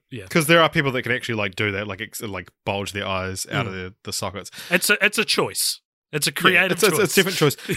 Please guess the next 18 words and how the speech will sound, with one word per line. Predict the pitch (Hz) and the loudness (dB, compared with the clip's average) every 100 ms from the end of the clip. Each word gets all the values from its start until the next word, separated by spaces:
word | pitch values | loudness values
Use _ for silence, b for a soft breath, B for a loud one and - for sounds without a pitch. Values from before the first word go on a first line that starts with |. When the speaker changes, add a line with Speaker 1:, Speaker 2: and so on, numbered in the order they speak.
| - | 4
Speaker 2:
But, | 165 185 | 6 6
um, | 170 151 | 6 4
Speaker 1:
<laughs> | 143 | 6
Speaker 2:
that | 185 | 6
was | 180 143 | 6 6
one | 160 135 | 4 6
distinctive | - 143 120 - | 4 2 0 2
part | 135 127 | 6 6
of | 113 | 6
it. | 113 104 B B _ | 2 2 B B _
And | 147 147 - | 2 2 2
so | 160 147 | 6 8
this | 143 165 - | 8 4 4
minute-long | 143 147 143 139 127 123 117 | 4 6 6 4 2 2 4
loop, | 120 104 113 - - _ _ _ - | 4 4 0 -6 -16 _ _ _ 2
I | 131 123 120 | 4 6 4
saw | - - 139 123 120 117 | 2 2 4 6 6 4
maybe | 117 123 123 117 123 120 113 110 | 2 4 4 4 2 4 2 0